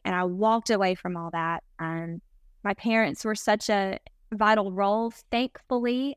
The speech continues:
I was still in the house. I had not gone to college yet, so it's kinda like my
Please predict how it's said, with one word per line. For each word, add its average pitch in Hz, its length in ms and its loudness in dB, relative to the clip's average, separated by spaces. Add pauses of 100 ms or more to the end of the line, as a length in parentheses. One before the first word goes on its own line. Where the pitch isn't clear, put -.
I 220 100 2
was 214 160 -2
still 240 460 0
in 214 140 0
the 190 120 -2
house. 202 340 0
I - 80 -4
had 202 140 -4
not 196 220 -2
gone 196 160 -2
to 190 60 -4
college 190 400 -2
yet, 233 260 0
so 220 100 -6
it's 202 80 -8
kinda 208 240 -4
like 196 140 -4
my 180 180 -4